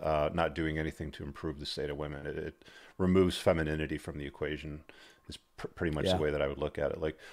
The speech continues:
Speaker 1: what's your take on the way that feminism looks like today?
Speaker 2: <coughs>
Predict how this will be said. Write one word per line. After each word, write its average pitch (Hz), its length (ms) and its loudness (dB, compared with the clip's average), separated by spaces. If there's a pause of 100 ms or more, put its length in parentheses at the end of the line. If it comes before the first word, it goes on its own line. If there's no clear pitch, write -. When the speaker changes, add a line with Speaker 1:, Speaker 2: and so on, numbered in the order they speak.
(120)
Speaker 1:
what's 117 220 2
your 123 100 2
take 101 240 4
on 90 100 4
the 85 60 2
way 82 140 4
that 76 120 -2
feminism 76 460 -4
looks 73 220 -10
like 78 140 -10
today? 85 180 -10 (720)
Speaker 2:
<coughs> - 0 -